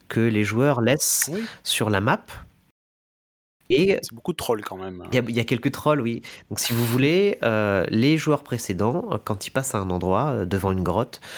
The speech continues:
Speaker 1: vont pouvoir laisser un message au sol. Euh, attention, euh, embuscade droit devant. Si, s'il y a une embuscade, ou tournez à droite, euh, il y a un trésor caché.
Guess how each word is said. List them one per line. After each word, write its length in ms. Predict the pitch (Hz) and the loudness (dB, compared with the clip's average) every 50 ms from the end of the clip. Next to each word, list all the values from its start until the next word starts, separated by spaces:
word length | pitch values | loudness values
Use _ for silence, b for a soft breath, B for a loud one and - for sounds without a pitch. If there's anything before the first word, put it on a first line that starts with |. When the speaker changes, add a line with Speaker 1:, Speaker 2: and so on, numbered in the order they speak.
| B B B 98 90 | B B B -8 -4
Speaker 1:
vont 60 | - 101 | -4 -4
pouvoir 200 | - - 135 139 | 0 2 0 2
laisser 220 | 143 143 - - | 2 0 0 0
un 80 | 127 113 | 0 0
message 360 | 117 120 113 - 143 143 127 | 0 -2 0 2 2 2 2
au 60 | 110 | 0
sol. 380 | 101 - - 95 117 151 123 98 - - _ _ B B B B B B B B B B B - | -2 0 0 0 2 2 0 -4 -6 -14 _ _ B B B B B B B B B B B -2
Euh, 460 | 95 92 87 90 90 85 82 82 73 - - | 0 0 2 2 2 0 0 0 0 0 0
attention, 920 | - 117 - - 120 - - - - 110 107 120 127 127 117 90 82 85 85 | -2 -2 -2 -2 -2 0 -2 0 0 0 0 2 2 2 0 0 -2 -2 -2
euh, 160 | 90 92 87 - | 0 -2 -2 0
embuscade 540 | - 120 127 135 131 - - - 135 139 135 | 0 2 2 2 0 0 0 0 0 0 0
droit 180 | 98 98 113 113 | 0 0 0 0
devant. 300 | 101 98 90 87 82 - _ _ _ _ _ | 0 0 -2 -2 -6 -8 _ _ _ _ _
Si, 360 | - - - - - 95 - 95 | -10 -8 -6 -4 -4 -4 -4 -4
s'il 200 | - - - 98 | -6 -2 0 0
y 20 | |
a 40 | 90 | 0
une 100 | 82 82 | 0 -2
embuscade, 500 | 82 82 78 - - - 87 95 104 101 | -2 -4 -4 -6 -4 -2 -2 -2 0 0
ou 200 | 92 95 95 92 B B B B B | 2 0 0 0 B B B B B
tournez 240 | - 135 139 135 135 | 0 2 4 4 4
à 100 | 120 117 | 4 2
droite, 420 | 113 98 107 117 127 139 135 - | 2 2 2 4 4 2 2 2
euh, 100 | 117 101 98 | 2 2 2
il 60 | 95 | 2
y 40 | 101 | 2
a 60 | 98 | 0
un 60 | 104 | 0
trésor 360 | - - - 104 104 110 - | 0 -2 -2 0 0 -2 -2
caché. 300 | _ 107 101 - - 113 | _ -4 -4 -4 -8 -12